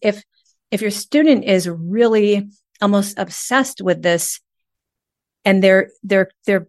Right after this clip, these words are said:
kind of being pressured into going to this other field,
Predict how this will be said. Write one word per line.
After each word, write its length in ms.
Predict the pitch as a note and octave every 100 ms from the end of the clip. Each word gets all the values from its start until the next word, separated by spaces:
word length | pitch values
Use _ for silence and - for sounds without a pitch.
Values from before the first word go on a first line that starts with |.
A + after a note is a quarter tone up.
| _
kind 220 | - B3 A3
of 80 |
being 240 | F#3+ F3+ E3
pressured 440 | - A#3+ - G#3
into 220 | - F3+
going 300 | G3 F#3 F3+
to 120 | F3+ F3
this 380 | E3+ E3 - _ -
other 500 | F#3 F#3 F3+ F3 F3 _ _ _
field, 640 | - - B3 D#3+ E3 D#3+